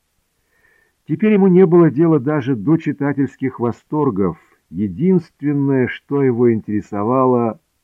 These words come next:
деньги, которые приносит ему работа.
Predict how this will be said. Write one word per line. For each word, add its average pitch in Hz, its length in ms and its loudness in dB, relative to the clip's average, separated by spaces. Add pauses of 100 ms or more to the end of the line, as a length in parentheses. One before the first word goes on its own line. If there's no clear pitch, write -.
(140)
деньги, 82 880 -2 (540)
которые 98 400 -2
приносит 104 560 -4
ему 92 260 -4
работа. 95 560 -6